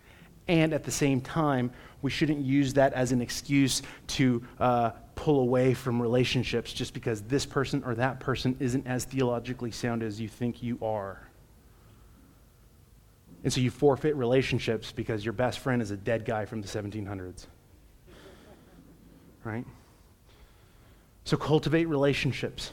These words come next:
It, it, it actually kind of points us back to hospitality. The next one is, is what I, what I see within fellowship, within, within the church is, is complaining. It's, it's, should, it's,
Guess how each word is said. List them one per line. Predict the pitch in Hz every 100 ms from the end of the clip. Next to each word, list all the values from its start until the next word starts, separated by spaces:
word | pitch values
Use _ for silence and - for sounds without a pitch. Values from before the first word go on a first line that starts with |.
| -
It, | - -
it, | 185 151 165
it |
actually | 165 160 160 135
kind | - 147
of | -
points | 156 147
us | 143
back | - 151 131
to | 127
hospitality. | 104 120 - - 123 123 110 123 - - - - - - - -
The | 160 156
next | 165 180
one | 160
is, | 151 - - - 151
is | 131
what | - 147
I, | 151
what | 151
I | 135
see | - 165
within | 147 135 131
fellowship, | - 151 147 - 143
within, | 139 139 147
within | 139 139 143
the | 127
church | - 151 151 135
is, | 127
is | 135 110
complaining. | - 127 165 160 104 - - -
It's, | 143 135 - - -
it's, | 123 - -
should, | - - 123 127
it's, | 117